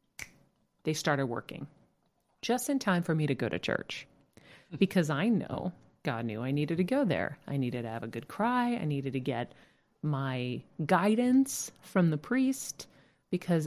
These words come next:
afterwards I felt better. Um, and, you know, you gotta just listen to the signs, right? Someone else might have not thought about that in that minute, but I'm like, "Oh,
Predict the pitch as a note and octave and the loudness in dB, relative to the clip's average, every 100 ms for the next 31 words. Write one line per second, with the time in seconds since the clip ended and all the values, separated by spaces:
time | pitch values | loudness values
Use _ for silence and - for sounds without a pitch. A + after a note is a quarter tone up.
0 | - E3 F3+ - F#3 F3+ F3+ F3+ - E3+ | 0 0 -2 -2 -2 2 0 0 -4 -4
1 | E3 F3 E3 E3 - _ _ C#3 C#3 D3+ | -2 0 -2 -4 -14 _ _ -4 0 0
2 | F3+ D4 - _ _ _ _ _ _ _ | 0 -2 -8 _ _ _ _ _ _ _
3 | - F3 D#3 D3 D3 D3 D#3 D#3+ F3 - | -4 -2 0 0 -2 -2 -4 -6 -8 -12
4 | _ _ _ F#3 F3+ E3+ E3+ E3 E3 D#3+ | _ _ _ 2 4 4 2 2 0 0
5 | D#3 D3+ - _ _ _ _ - G#3+ E3 | -2 -6 -18 _ _ _ _ -2 2 4
6 | D#3+ F3 F3+ F#3+ F3 F3 - E3 F#3+ - | 2 2 2 2 2 0 0 2 2 2
7 | E3+ D3+ D3+ - E3+ F3+ D3+ - E3 - | 0 0 -4 -4 -2 -2 -2 -4 -4 -6
8 | F3 D3+ D#3 G#3+ - - _ _ - G3+ | -2 0 2 0 -4 -20 _ _ 0 0
9 | C4+ C#4+ G3 F3+ E3+ E3+ E3 - - F#3+ | 2 2 2 4 4 2 0 -4 -4 0
10 | G3 F#3+ - - - - - E3 D#3 D3 | 0 0 0 -2 -6 -6 -6 -4 -2 -2
11 | - F3+ C#3+ - C#3+ D3 C#3 - E3+ E3 | 0 2 2 0 0 0 0 0 2 2